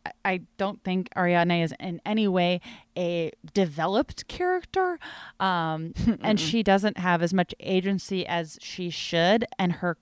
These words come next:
Speaker 1: her storyline is so chained to Leonardo DiCaprio's progress as a character, and I
Speaker 2: Yeah.
Speaker 1: think that she is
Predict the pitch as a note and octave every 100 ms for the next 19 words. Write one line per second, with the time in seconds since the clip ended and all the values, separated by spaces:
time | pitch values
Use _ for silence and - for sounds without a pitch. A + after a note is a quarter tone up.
0 | _ F#3 F3+ E3 - F3 F3 G3+ G#3 G3+
1 | F3 - - - - E3+ E3+ F3 F3+ F3+
2 | _ _ - - F#3+ F3 E3+ F3+ F#3+ F3
3 | - G3 F3+ E3+ E3+ E3 E3 E3+ E3 -
4 | D#3 D#3 E3+ D#3+ D#3 D#3 D3+ - - -
5 | - - _ _ - F#3+ E3 D#3+ E3 -
6 | E3+ E3 - - - F3 F3+ - C4+ C4+
7 | C#4 - F3+ C#3+ F#3 F3+ F3+ - - F3
8 | E3+